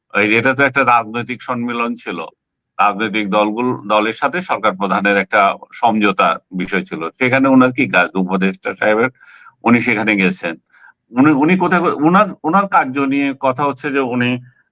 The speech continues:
আহ, পররাষ্ট্র উপদেষ্টাকে, আহ, মানে, ইয়ে করছেন, রিপ্লেস করার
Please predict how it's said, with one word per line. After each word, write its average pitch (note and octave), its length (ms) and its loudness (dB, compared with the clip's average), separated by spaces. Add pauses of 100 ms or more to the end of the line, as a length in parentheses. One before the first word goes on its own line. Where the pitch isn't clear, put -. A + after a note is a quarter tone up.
আহ, G2+ 340 0
পররাষ্ট্র B2+ 400 0
উপদেষ্টাকে, B2+ 720 0 (140)
আহ, F2+ 160 -6
মানে, F2 400 -2
ইয়ে G#2+ 140 -2
করছেন, F#2+ 320 -6
রিপ্লেস G#2 400 -2
করার G#2 320 4